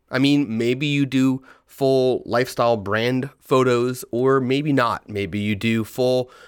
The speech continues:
portraits, but typically your aim is headshots, right? You offer headshots to business people, to actors, to musicians, to speakers, and so on. Well,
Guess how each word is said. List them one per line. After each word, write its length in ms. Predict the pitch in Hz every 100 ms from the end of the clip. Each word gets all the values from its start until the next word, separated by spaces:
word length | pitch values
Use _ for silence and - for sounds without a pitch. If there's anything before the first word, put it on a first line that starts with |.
| _ _
portraits, 640 | 151 147 - 143 139 -
but 460 | 120 139 123 120 -
typically 500 | 196 190 - 175 170
your 720 | 151 135 135 156 160 160 - _ _ 147
aim 480 | 151 156 147 143 _
is 420 | 139 135 120 - - _ _ -
headshots, 520 | 117 101 - - - _ _ _ _ -
right? 240 | 120 135 - _
You 200 | 131 151
offer 220 | 135 123
headshots 460 | 113 123 127 120 -
to 240 | 110 104 - -
business 260 | 175 160
people, 560 | 156 156 139 139 135 135 -
to 260 | 110 98 -
actors, 640 | - - 147 143 135 127 127
to 160 | 110
musicians, 840 | 107 101 98 147 147 127 123 117 - - - _ _
to 500 | - 139 127 117 113
speakers, 880 | - - - 160 143 135 127 120 - _ _ _ -
and 200 | 123 113
so 380 | - 120 95
on. 260 | 76 50 - - _ _ _ _ _ _ _
Well, 380 | 147 151 139 -